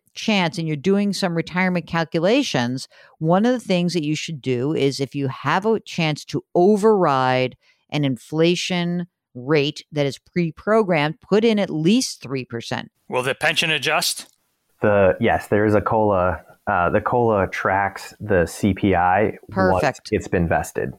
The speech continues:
Speaker 1: So think about that. The cola will impact both your pension and your Social Security.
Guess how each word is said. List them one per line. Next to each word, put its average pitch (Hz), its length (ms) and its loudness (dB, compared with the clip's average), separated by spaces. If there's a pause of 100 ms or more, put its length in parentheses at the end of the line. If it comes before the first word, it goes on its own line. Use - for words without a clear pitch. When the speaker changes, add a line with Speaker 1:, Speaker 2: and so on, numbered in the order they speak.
(440)
Speaker 1:
So 262 200 0
think 269 200 -2
about 214 260 0
that. 240 280 0 (300)
The 156 100 -2
cola 240 520 4
will 208 300 2 (100)
impact 165 520 -2
both 156 360 0
your 240 120 2
pension 160 520 -2
and 151 140 2
your 151 100 -2
Social 135 340 -2
Security. - 600 -8